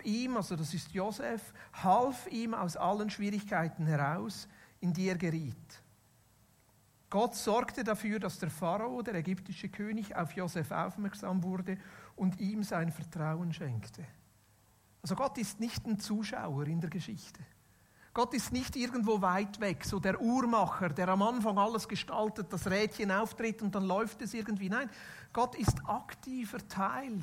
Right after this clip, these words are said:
dieser Geschichte, aktiver Teil deines Lebens. Und er möchte immer wieder eingreifen. Ich finde das faszinierend, wie das bei Josef geschehen ist, also dass Gott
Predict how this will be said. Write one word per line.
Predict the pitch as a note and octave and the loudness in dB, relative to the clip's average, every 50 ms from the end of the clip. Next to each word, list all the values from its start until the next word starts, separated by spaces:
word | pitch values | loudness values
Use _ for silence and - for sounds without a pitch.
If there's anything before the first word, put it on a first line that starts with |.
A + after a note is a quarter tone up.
| C#3 - | -6 -4
dieser | G#3 A3 B3 A#3 - - | -4 -4 -4 -4 -8 -8
Geschichte, | G3 - F#3 - G#3+ G#3+ - - - - - E3 - | -8 -8 -6 -6 -6 -6 -8 -10 -12 -12 -10 -6 0
aktiver | - F3+ A#3+ A#3+ - - A#3+ G#3+ G3+ G3+ G3+ | 0 0 0 0 -2 -4 -4 -4 -2 -4 -6
Teil | D3+ - F#3 F3 F#3 G#3 | -4 0 0 2 2 2
deines | G3+ G3+ G3 F3+ F3 E3 - | 0 0 0 0 0 -2 -2
Lebens. | E3+ E3 E3+ E3+ E3+ F3 D#3+ - - - - - - - - - - - - - | -2 -2 -2 -4 -4 -6 -6 -8 -8 -12 -20 -20 -20 -20 -20 -20 -20 -20 -18 -10
Und | - G3 D#3+ | -6 -4 -2
er | F3 F3 | 2 2
möchte | F3 F3+ F#3 - - - F#3+ | 2 2 2 0 -2 -4 -4
immer | F3+ - E3+ F#3 F#3+ F#3 F#3+ | -2 0 0 0 0 0 0
wieder | F3+ F3+ F3 D3+ E3 D3+ - | 0 -2 -2 0 -2 -2 -2
eingreifen. | C#3 C3+ D3+ D#3 D#3+ D#3 D#3+ D#3 C3 B2 A2+ G2+ - - - - B2+ - - - _ _ _ - - - - | -2 -2 -2 -2 -4 -4 -4 -4 -2 -4 -4 -4 -8 -12 -14 -14 -14 -14 -16 -20 _ _ _ -20 -20 -20 -14
Ich | - | -6
finde | - A3 G#3+ G3 | -2 -2 -2 -2
das | G#3+ G3 | -2 -4
faszinierend, | - - G3+ F#3 - - - G3+ G3 G#3 C4 C4+ - A#3+ G#3+ F3 | -2 -2 -2 -2 -2 -2 0 2 2 2 0 -2 -2 -2 0 2
wie | G3 F#3+ | 2 2
das | G3 F#3 - - - - - - - | 2 2 0 -2 -10 -14 -16 -8 -2
bei | - F#3+ F3+ | 2 4 4
Josef | F#3 G3 G3+ B3 A3+ - C4 A#3 G#3+ - - | 6 6 4 4 4 2 2 2 0 -2 -4
geschehen | - G3 - A#3+ A3 A3+ A#3 A#3 | -4 -4 -2 -2 -2 -2 -2 0
ist, | A3+ G3 D#3+ - - | 0 2 2 2 0
also | E3+ E3 E3+ F3 | 0 0 0 2
dass | E3 F#3 F3+ - - | 2 2 0 0 0
Gott | - G#3+ A#3 B3 B3 - | 2 4 4 4 2 0